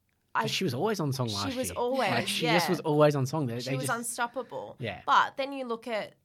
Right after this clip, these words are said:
Speaker 1: um, some of the games last season, obviously Lightning beat them in the grand final. The likes of Jiva dominated on Fowler. Fowler still got the shots up, but not her normal volume. They were able to stop the ball getting in, stop the ball actually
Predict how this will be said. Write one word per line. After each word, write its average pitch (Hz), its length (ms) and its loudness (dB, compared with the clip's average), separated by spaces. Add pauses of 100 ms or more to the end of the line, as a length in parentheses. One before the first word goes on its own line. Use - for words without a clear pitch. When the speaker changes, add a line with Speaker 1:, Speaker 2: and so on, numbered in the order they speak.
Speaker 1:
um, 185 340 -4
some 208 320 -8
of 196 80 -10
the 185 520 -6
games 190 380 -6
last 190 320 -2
season, 185 400 -8
obviously 185 440 -8
Lightning 180 440 -4
beat 190 200 -12
them 202 100 -10
in 185 100 -10
the 170 60 -12
grand 175 300 -14
final. 202 560 -4 (200)
The 226 80 -10
likes 247 360 0
of 202 100 -14
Jiva 190 480 -4 (320)
dominated 196 920 -8 (200)
on 175 400 -8 (240)
Fowler. 156 540 -6
Fowler 269 240 -4
still 285 200 -6
got 220 140 -6
the 185 60 -12
shots - 340 -8
up, - 280 -4 (160)
but 214 140 -6
not 220 180 -6
her 240 100 -8
normal 185 320 -6
volume. 185 560 -6
They 185 120 -6
were 175 100 -4
able 190 240 -6
to 180 80 -10
stop - 440 -6
the 233 80 -6
ball 185 340 -2
getting 175 360 -12
in, 175 300 -10 (260)
stop - 340 -8
the 233 80 -10
ball 190 260 -4
actually 180 680 -10